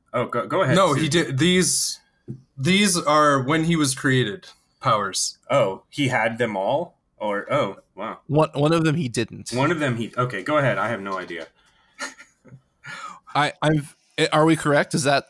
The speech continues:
Speaker 3: is that the question in
Speaker 2: Yeah.
Speaker 3: being posed? Okay. I believe it's the, uh, he can see into the future thing.
Speaker 2: So, this was a bait. Uh, all those things are part of his original kit. <laughs>
Speaker 3: I hate you.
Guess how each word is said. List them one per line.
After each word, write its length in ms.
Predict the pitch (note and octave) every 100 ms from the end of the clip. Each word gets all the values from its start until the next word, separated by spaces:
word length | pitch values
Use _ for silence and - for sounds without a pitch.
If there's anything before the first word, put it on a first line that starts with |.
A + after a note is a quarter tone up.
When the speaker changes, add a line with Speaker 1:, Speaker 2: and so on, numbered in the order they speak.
| -
Speaker 3:
is 100 | A#2+
that 180 | C3 -
the 100 | B2
question 460 | - B2+ - C3
in 300 | A#2+ A2 A2 - _ _
Speaker 2:
Yeah. 200 | D#3+ D#3+
Speaker 3:
being 160 | A#2+ A#2+
posed? 380 | A#2+ B2+ C#3 - _ -
Okay. 180 | C#3 A#2 - - -
I 120 | D3+
believe 340 | D#3+ F3 G3
it's 220 | F3+ F3 -
the, 340 | D#3+ D#3+ D#3
uh, 140 | C#3 B2+
he 140 | E3
can 180 | D#3 C3
see 480 | - - D3 D3+ D3+
into 180 | B2+ B2+
the 120 | A2+
future 360 | - B2+ -
thing. 360 | A2 G#2+ G2+ G#2 _
Speaker 2:
So, 460 | - - D#3 C3+ C3 - -
this 320 | D3 C3 D#3+ D#3
was 140 | C#3+
a 60 | C3+
bait. 420 | C3+ C3+ B2 B2+ -
Uh, 280 | C#3 B2 A#2
all 200 | D#3 F3+
those 220 | D#3+ C3+
things 500 | C3 B2 B2 B2+ -
are 200 | - C#3
part 260 | C3+ D3 B2+
of 60 |
his 140 | B2 B2+
original 380 | B2+ A#2+ B2 A#2+
kit. 340 | - B2+ C#3
<laughs> 640 | - - - C6+ - C#5
Speaker 3:
I 60 | D#3+
hate 160 | D#3+ D3+
you. 140 | C#3